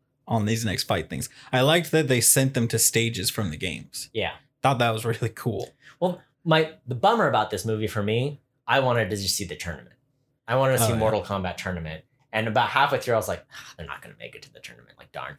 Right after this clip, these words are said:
Speaker 2: And they even say, like, "Oh, there won't be another full moon before tournament." I was like, "Oh, so the tournament's around the corner."
Speaker 1: Yeah.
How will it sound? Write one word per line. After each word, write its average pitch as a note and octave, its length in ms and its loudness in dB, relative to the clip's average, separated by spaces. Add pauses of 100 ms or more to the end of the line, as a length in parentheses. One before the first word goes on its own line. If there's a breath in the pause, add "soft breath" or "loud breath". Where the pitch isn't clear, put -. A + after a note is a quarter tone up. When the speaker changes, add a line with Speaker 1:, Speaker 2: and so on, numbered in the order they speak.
Speaker 2:
And C#3+ 100 0
they E3 60 4
even G3+ 220 4
say, G#3+ 200 2
like, D3 220 0
"Oh, D3 80 2
there A#2+ 120 2
won't A#2+ 120 -2
be A2 60 -2
another G#2+ 180 -2
full A#2 240 -4
moon A#2 280 -2
before F2 500 -8 (260)
tournament." A2+ 240 -2
I - 20 -4
was - 0 -
like, G#2 100 -4
"Oh, D3 100 4
so C#3 100 0
the G#2 60 -4
tournament's G#3 260 2
around B2+ 200 2
the D#2+ 60 -6
corner." G2+ 640 -2 (500)
Speaker 1:
Yeah. - 200 -6